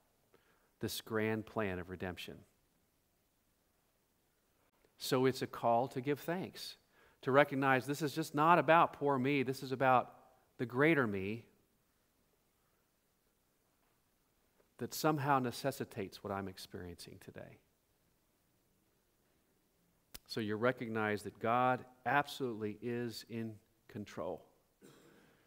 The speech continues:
So these commands that he's giving us, remember, we have to train ourselves. How do we see our life unfolding before the Lord?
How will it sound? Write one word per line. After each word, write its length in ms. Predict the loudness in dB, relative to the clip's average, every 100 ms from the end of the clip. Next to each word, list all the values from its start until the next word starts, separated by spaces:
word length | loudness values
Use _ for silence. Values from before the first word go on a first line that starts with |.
| _ _ _ _ _ _ -6
So 140 | 4
these 180 | 6 6
commands 500 | 2 4 6 6 4
that 120 | 0
he's 160 | 0 2
giving 320 | 4 4 4
us, 180 | 2 2
remember, 320 | 4 4 4
we 140 | 6
have 140 | 6 6
to 80 |
train 300 | 2 2 4
ourselves. 680 | 4 2 2 0 0 -6 -12 -16 _ _ _ _ _ _ _
How 380 | -2 10 12 12
do 260 | 10 6 6
we 280 | 4 2 2
see 580 | 0 2 2 2 -2 -10 -20 -20 _ 4
our 220 | 8 10
life 460 | 10 8 4 0 -6
unfolding 600 | -6 -4 0 0 0 -4
before 260 | -6 -6
the 80 | -4
Lord? 360 | -2 -2 -4